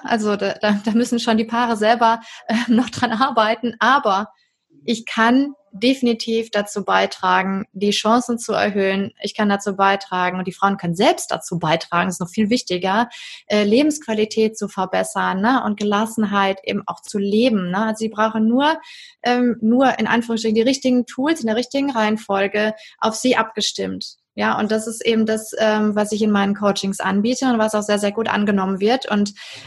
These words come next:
ähm, es ist immer schön zu sehen, wie sie das dann auch umsetzen und das auch wirklich Erfolge zeigt, ne? Also in, in einer wirklich kurzen Zeit, in,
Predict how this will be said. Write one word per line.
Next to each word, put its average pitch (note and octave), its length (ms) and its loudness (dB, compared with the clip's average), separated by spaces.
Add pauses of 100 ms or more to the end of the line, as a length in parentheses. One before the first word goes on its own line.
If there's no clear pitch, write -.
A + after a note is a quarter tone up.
ähm, G3+ 220 2
es G3+ 120 -2
ist G3+ 120 -2
immer A3+ 160 4
schön A3+ 180 2
zu A3+ 120 -2
sehen, A3+ 360 6
wie G#3+ 60 0
sie G3 100 2
das G3+ 140 -2
dann G3 140 -4
auch G3 100 -6
umsetzen A#3 640 2
und G3 120 -2
das F#3+ 120 -6
auch F#3 120 -2
wirklich G3+ 240 -4
Erfolge A#3+ 440 -2
zeigt, - 420 -6
ne? A3 140 2
Also G3+ 220 -2
in, G3+ 300 0 (720)
in G3+ 140 4
einer F3 160 0
wirklich G#3 280 -2
kurzen C4+ 340 -2
Zeit, A#3 280 2
in, F3 100 -2